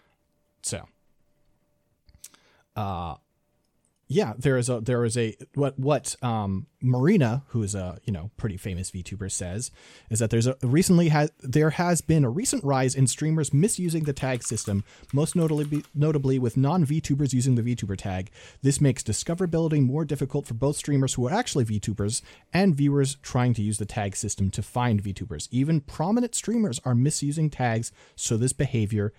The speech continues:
has been spreading. Uh, one thing, though, is that some people are pushing back against this. Popular streamer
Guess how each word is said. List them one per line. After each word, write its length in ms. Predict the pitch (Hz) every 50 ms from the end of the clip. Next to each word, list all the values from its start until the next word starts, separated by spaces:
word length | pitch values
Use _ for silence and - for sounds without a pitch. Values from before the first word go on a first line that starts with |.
| _ _ _
has 380 | - - 110 107 101 101 101 - _ -
been 300 | - 101 90 92 90 - _
spreading. 640 | - - - - - 113 120 117 98 90 85 - - _ _ _ _ _ _ _ _ _ _ _ _ _ _ _ _ _ _ _ _ _ _ _ _ _ _ _ _ _ _ _ _ _ _ _ _ _ _ _ _ _ _ _ -
Uh, 240 | - 104 98 92 92 - _ _ _ _ _ _ - - _ - 143
one 260 | 120 139 190 247 262
thing, 260 | - - 123 104 90 175
though, 280 | 196 92 87 - - -
is 220 | - 160 147 139
that 180 | 147 151 143 -
some 220 | - - 220 254
people 280 | - - 135 135 117 117
are 80 | 123
pushing 320 | - - 131 - - 170 170
back 220 | 202 208 233 -
against 320 | 147 127 - 98 - -
this. 120 | - 95 -
Popular 360 | - - 180 196 - 180 175
streamer 560 | 151 - - - 175 180 175 165 139 120 113